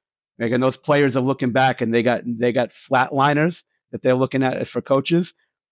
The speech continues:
Speaker 2: You know, Terry Stotts has great presence. He's a very good coach, very good with players. And you take that off and you replace him with someone who doesn't have that,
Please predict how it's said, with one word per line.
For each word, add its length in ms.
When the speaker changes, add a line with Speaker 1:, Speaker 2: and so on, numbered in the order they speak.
Speaker 2:
You 100
know, 80
Terry 280
Stotts 340
has 160
great 340
presence. 420
He's 160
a 60
very 300
good 200
coach, 380
very 260
good 160
with 120
players. 440
And 100
you 120
take 300
that 180
off 280
and 80
you 80
replace 440
him 80
with 160
someone 240
who 100
doesn't 360
have 260
that, 240